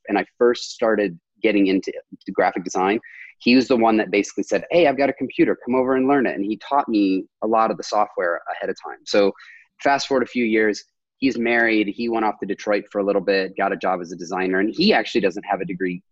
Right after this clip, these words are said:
in design either. He's an English major from Ohio State. Um,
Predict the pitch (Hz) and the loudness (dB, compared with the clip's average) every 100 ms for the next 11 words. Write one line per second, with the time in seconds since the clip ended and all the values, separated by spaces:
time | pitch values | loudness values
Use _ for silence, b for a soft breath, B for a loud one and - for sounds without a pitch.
0 | _ 104 95 90 95 90 107 98 90 90 | _ 0 2 0 0 2 2 0 0 -2
1 | 90 101 92 95 87 80 - 92 85 87 | -2 -2 -2 -2 -2 -4 -6 -6 -4 -4
2 | 82 - 78 - _ b b b b _ | -4 -2 -2 -4 _ b b b b _
3 | - 95 90 | 2 4 2